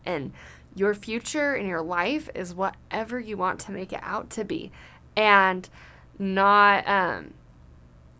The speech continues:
limiting yourself to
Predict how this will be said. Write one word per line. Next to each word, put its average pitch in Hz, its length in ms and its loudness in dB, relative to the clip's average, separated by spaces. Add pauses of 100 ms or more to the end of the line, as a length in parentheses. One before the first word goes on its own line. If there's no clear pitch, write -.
limiting 247 600 0
yourself 196 680 -4 (320)
to 190 420 -2